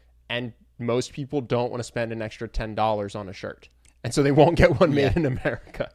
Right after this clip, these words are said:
Speaker 2: Yeah.
Speaker 1: And I think that if that's, if that resonates, then I think it'll give you empathy for what's happening.
Speaker 2: Sure. And let me, let me address one rebuttal that I think people might have, which is, "Well, the N B A is rich. The N B A is talking about billions. I don't have that much money."
Speaker 1: Well, the N B A is not a human.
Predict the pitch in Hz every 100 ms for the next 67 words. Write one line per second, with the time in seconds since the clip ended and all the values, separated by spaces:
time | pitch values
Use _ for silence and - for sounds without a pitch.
0 | - 110 98 143 151 151 165 165 170 175
1 | 151 - 135 147 156 - - _ _ _
2 | 131 143 151 175 160 127 120 - - 127
3 | 120 117 120 117 113 131 127 120 123 120
4 | 117 131 117 120 107 117 113 - - 113
5 | - - - - 123 98 120 131 151 147
6 | 135 156 151 127 123 - 120 143 131 110
7 | 120 107 101 101 110 101 107 101 92 101
8 | 98 98 98 120 185 233 202 196 170 135
9 | 113 117 - - - 139 185 180 170 156
10 | 156 135 135 113 117 131 120 113 151 185
11 | - - - 170 156 117 98 101 95 -
12 | 101 - 131 165 170 135 123 107 160 139
13 | -